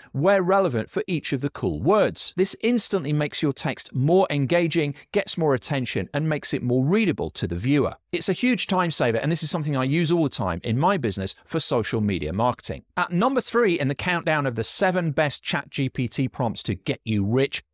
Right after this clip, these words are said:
is summarizing long content. As an entrepreneur and a business owner, your ability to digest information and turn that into usable actions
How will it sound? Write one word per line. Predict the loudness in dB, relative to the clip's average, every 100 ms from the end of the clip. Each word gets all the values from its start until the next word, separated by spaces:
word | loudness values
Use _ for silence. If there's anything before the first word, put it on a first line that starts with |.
| _
is | -2 0
summarizing | 0 0 0 2 2 2 2 2 0 0
long | 0 4 4 4 0 -4
content. | -2 -2 0 -4 -6 _
As | -2 2
an | 2
entrepreneur | 2 0 0 0 2
and | 0
a |
business | 0 0 0 0
owner, | 0 0 -2 -4 0
your | 4
ability | 4 4 2 2 -2
to | -2
digest | 0 2 2 2 2 0 0
information | -4 -2 0 0 0 -2 -6 _
and | -4 -2
turn | 0 2 2
that | 0
into | -2 -2
usable | 0 0 0 0 0
actions | -2 -4 -4 -2 -2